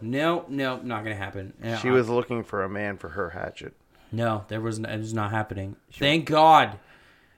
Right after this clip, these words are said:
Speaker 1: Uh, my friend Swim, Swimmy, Swimmy, Swimmy. He, uh, he came out,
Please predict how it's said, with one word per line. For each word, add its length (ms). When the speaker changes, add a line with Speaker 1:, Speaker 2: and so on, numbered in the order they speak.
Speaker 1:
Uh, 260
my 140
friend 280
Swim, 520
Swimmy, 640
Swimmy, 480
Swimmy. 480
He, 260
uh, 180
he 120
came 280
out, 320